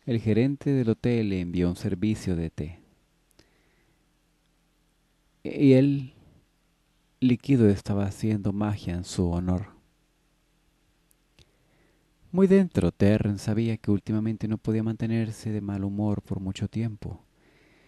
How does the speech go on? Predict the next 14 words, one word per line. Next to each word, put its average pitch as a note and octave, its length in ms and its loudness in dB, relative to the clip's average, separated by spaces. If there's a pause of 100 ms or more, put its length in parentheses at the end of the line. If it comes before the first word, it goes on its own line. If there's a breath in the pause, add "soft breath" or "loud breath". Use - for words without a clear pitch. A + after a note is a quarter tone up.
(160 soft breath)
Incluso B2 600 4
la F#2 80 4
indiscreta F2+ 640 -4
foto A#2 420 0
en G#2 80 -2
los G2+ 160 -6
periódicos G#2+ 840 -2 (380 soft breath)
no B2 320 0
lo C#3 200 2
había A#2+ 280 -2
molestado A2+ 640 -2
en F#2 100 -4
gran F2+ 280 -4
medida. F2+ 500 -4